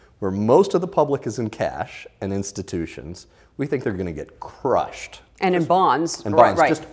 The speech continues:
Speaker 1: annihilated in the next five years.
Speaker 2: So, so let me ask you about that. So, so, so why do you think, uh, you know, that, that the bond market, uh, for instance, in particular, or cash, uh, why are those dangerous places to be?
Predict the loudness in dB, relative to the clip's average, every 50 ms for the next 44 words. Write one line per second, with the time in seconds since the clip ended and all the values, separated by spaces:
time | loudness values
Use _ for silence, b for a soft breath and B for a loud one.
0 | -8 -6 -2 0 2 4 4 4 4 2 0 -2 -4 -8 -10 -12 -12 -10 -8 -8
1 | -8 -10 -10 -12 -12 -12 -12 -12 -12 -12 -16 -20 -20 -20 -20 -20 -20 -20 -20 _
2 | -10 -8 -6 -2 0 2 2 2 2 0 0 0 0 0 0 0 -2 -2 -2 -2
3 | 0 0 2 0 0 -4 -4 -8 -8 -6 -6 -6 -6 -4 -2 -2 -2 -2 -6 -10
4 | -10 -6 -4 -4 -2 0 0 2 2 2 2 0 -2 -4 -6 -4 -4 -2 -2 -4
5 | -4 -8 -14 -16 -12 -8 -4 -4 -2 -2 -2 -4 -6 -6 -6 -8 -6 -6 -8 -8
6 | -6 -4 -2 0 2 2 2 2 0 0 0 0 0 0 0 -4 -6 -6 -8 -12
7 | -18 -16 -16 -14 -14 -14 -12 -12 -14 -14 -10 -8 -6 -6 -4 -6 -6 -8 -8 -8
8 | -8 -8 -8 -8 -10 -10 -10 -10 -10 -8 -8 -8 -8 -8 -10 -12 b b b b
9 | b b b b 2 4 4 4 2 0 -2 2 4 4 4 2 0 -4 -16 -18
10 | -20 -20 -20 -18 -14 -12 -10 -10 -10 -4 2 4 6 6 6 6 4 2 2 0
11 | 0 -2 -2 -2 -2 -2 -2 -4 -6 -6 -8 -8 -8 -8 -8 -6 -6 -8 -10 -12
12 | -12 -12 -12 -12 -8 -8 -8 -8 -10 -14